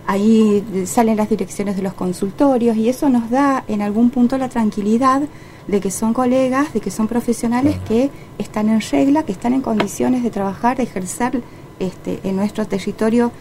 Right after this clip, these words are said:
Speaker 1: el ejercicio de la psicología, la profesión de la psicología.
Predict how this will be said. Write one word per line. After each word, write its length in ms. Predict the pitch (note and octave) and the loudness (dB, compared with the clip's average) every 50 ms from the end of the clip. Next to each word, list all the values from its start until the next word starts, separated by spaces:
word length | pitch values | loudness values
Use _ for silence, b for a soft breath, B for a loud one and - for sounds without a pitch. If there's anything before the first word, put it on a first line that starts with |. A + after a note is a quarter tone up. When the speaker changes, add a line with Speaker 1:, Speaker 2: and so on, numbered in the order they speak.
| B B B | B B B
Speaker 1:
el 100 | - G3 | -4 -4
ejercicio 460 | F#3+ F3+ - G3 F#3 G3+ G3 - A3+ | -2 -2 -4 -4 -4 -4 -4 -2 -2
de 80 | A3+ G#3+ | -2 0
la 100 | G#3 G#3 | -2 -2
psicología, 680 | G3 - G3 - G3 G3 G3+ F#3+ - - B3 B3+ C#4 D#4 | -4 -6 -6 -4 -4 -4 -4 -4 -2 0 0 2 2 2
la 100 | C#4 G3 | 0 0
profesión 420 | F#3 F#3+ - G3+ F#3 - G#3 G#3 | -2 -4 -4 -6 -6 -4 -2 -2
de 60 | G#3 G#3+ | -2 -2
la 80 | A3 | -2
psicología. 720 | G#3+ - - - - G3 G3+ G3+ - - A#3 B3 C#4 E4 | -4 -6 -10 -8 -6 -6 -6 -6 -4 -2 -2 0 0 0